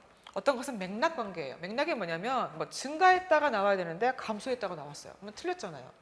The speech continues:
이런 식으로 어떤 흐름을 좀 보고 내용까지 보게 됐다, 되기 때문에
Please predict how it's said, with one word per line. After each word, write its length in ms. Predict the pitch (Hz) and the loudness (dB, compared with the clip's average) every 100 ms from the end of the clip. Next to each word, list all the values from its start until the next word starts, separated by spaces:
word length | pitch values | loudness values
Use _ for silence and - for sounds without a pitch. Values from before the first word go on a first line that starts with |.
| - - - | -20 -14 -4
이런 160 | 240 | -4
식으로 420 | 247 214 277 254 - - - | -2 0 2 2 0 -14 -8
어떤 300 | - 196 247 240 - | -4 0 0 -2 -16
흐름을 520 | - - 453 415 349 262 | 0 6 6 6 2 0
좀 220 | 196 180 | -4 -6
보고 520 | 170 165 226 359 - - - | -6 0 2 0 -4 -16 -4
내용까지 600 | 214 277 359 277 247 247 | 4 6 6 2 0 -2
보게 200 | 180 196 | -4 -4
됐다, 400 | 160 - 147 143 | -6 -10 -12 -10
되기 320 | - 202 226 | -4 -4 -2
때문에 480 | 175 156 180 269 202 | -4 -4 0 0 0